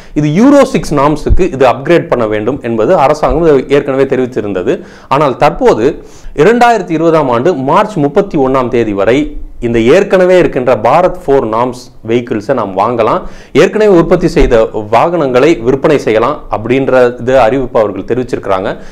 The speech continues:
அது மட்டும் இல்லாமல் மார்ச் முப்பத்தி ஒண்ணாம் தேதி இரண்டாயிரத்தி இருபதற்கு முன்னதாக வாங்கின வாகனங்கள் அது தொடர்ச்சியாக அதை பயன்படுத்தி கொண்டே இருக்கலாம். புதிதாக வாகனங்கள் தான் உற்பத்தி செய்யக்கூடாதோ வாங்கக்கூடாது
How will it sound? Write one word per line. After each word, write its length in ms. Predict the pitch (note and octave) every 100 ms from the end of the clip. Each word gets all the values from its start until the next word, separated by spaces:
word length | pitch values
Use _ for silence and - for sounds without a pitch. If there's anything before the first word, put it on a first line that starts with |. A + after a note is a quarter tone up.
| -
அது 220 | - B2 D#3
மட்டும் 260 | D#3 G3+
இல்லாமல் 520 | E3+ B2 G2 C3 F#3+ - - -
மார்ச் 400 | G#2 B2 G3 G#3
முப்பத்தி 400 | F3+ D#3 F3+ E3+
ஒண்ணாம் 240 | D#3 C#3 B2
தேதி 300 | A#2+ D#3 C3
இரண்டாயிரத்தி 460 | C#3+ D3+ C#3+ C3+
இருபதற்கு 500 | A#2 A#2+ B2+ B2+ -
முன்னதாக 500 | G#2+ C3+ F#3+ F#3+ F3+
வாங்கின 440 | D3 B2 D#3 C#3 G2
வாகனங்கள் 680 | A#2 F3+ - A#2+ A2+ E3+ -
அது 300 | G#2 A2 A2+ - - -
தொடர்ச்சியாக 540 | D3+ G#3 - D#3 D#3+
அதை 120 | E3
பயன்படுத்தி 500 | A2 B2 D3+ C3 -
கொண்டே 220 | A2+ A2+
இருக்கலாம். 360 | A#2+ - F#2+ - - - -
புதிதாக 460 | - F#3 A3 A3+ A3+
வாகனங்கள் 480 | E3+ E3+ F3 D3 C3+
தான் 200 | D3+ D3+
உற்பத்தி 320 | C#3 - C3+
செய்யக்கூடாதோ 480 | C3+ A2+ A#2+ A#2 C3+
வாங்கக்கூடாது 840 | A2 B2 B2 G#2 A2+ G2+ A2 C#3